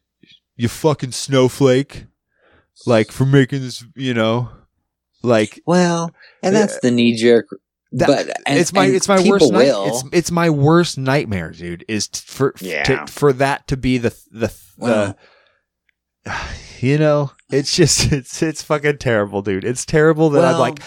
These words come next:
Speaker 1: I'm worried about
Speaker 2: just,
Speaker 1: it. I
Speaker 2: just know that you're a better man because the people that'll say that shit about you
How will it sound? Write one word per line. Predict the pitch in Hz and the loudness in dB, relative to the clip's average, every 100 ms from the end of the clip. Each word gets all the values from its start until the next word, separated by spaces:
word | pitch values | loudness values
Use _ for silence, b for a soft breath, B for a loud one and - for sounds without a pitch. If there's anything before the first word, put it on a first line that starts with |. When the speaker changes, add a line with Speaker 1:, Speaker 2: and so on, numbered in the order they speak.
| B | B
Speaker 1:
I'm | - 160 165 | -2 0 4
worried | 170 202 | 4 4
about | 139 98 | 2 0
Speaker 2:
just, | 92 | 0
Speaker 1:
it. | - | -4
I | 110 104 - | -4 -4 -4
Speaker 2:
just | - 175 - | -2 -2 -2
know | 151 151 151 | 0 2 4
that | 143 127 | 4 0
you're | 107 113 117 120 | 0 -4 0 -2
a | 95 | -2
better | 101 101 110 | -2 0 -2
man | 104 98 95 92 92 | -4 -8 -10 -10 -10
because | 92 - 95 - | -8 -2 -2 -2
the | - | -6
people | - 123 139 127 | -2 0 2 4
that'll | 117 95 | 4 2
say | - 104 101 | 2 2 4
that | 98 101 | 4 0
shit | - - - 110 | -4 -6 0 0
about | 104 101 92 | 2 0 0
you | 92 101 101 | 0 2 0